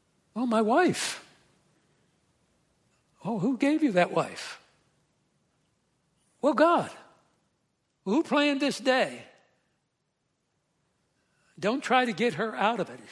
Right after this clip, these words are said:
It's her fault. Oh, wait a minute. I'm really complaining about God.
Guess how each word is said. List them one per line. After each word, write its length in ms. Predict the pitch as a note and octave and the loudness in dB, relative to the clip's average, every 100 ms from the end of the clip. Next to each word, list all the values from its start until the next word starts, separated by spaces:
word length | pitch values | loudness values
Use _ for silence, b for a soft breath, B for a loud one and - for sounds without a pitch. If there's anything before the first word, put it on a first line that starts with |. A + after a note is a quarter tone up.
| - | -16
It's 200 | F3+ - | -14 -6
her 160 | B3+ C4+ | -4 -2
fault. 500 | G#3 A#3 - - - b b b b b b b b A#3 | -2 -2 -4 -14 -20 b b b b b b b b -4
Oh, 120 | B3 | -2
wait 180 | D4+ B3 | -2 -4
a 20 | |
minute. 220 | C3 - _ _ _ | -8 -16 _ _ _
I'm 140 | A3 B3 | -2 0
really 240 | D#4+ D#4 | 0 0
complaining 480 | F#3+ E3 G3 G#3 G3+ | -2 -2 -2 -2 -2
about 240 | A3 A3+ | -2 -2
God. 320 | A3+ B3+ - | -4 -6 -6